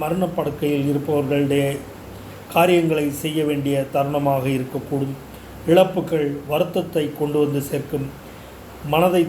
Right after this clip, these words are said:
தேற்றிக்கொண்டு தொழில், வியாபாரம், அலுவல் பணி என எல்லோரையும் சமநிலைப்படுத்தி, உணர்வுகளை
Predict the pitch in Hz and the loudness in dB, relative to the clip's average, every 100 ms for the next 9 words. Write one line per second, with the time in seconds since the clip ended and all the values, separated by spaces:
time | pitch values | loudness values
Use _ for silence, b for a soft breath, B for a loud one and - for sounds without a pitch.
0 | 170 170 170 160 165 165 202 294 - - | 2 2 0 -2 0 2 0 -2 -6 -16
1 | - - - 170 180 180 170 - - - | -16 -6 2 4 6 2 -2 -10 -18 -18
2 | 139 135 156 165 165 165 160 - - - | -6 0 4 6 6 6 2 -4 -14 -8
3 | 139 165 175 165 160 165 214 - - - | 0 2 4 2 -2 -2 -4 -8 -16 -18
4 | - - - 156 160 165 147 - - - | -20 -20 -6 0 4 4 2 -2 -12 0
5 | 147 175 202 202 190 190 202 - - - | 4 6 6 4 2 0 -4 -10 -16 -20
6 | - - - - - - - - 170 175 | -20 -20 -20 -20 -20 -20 -16 0 2 4
7 | 190 185 175 185 165 160 233 - - - | 4 4 2 2 0 -2 -4 -6 -10 -18
8 | - - - - 151 175 185 180 165 165 | -18 -20 -20 -10 2 4 6 4 4 2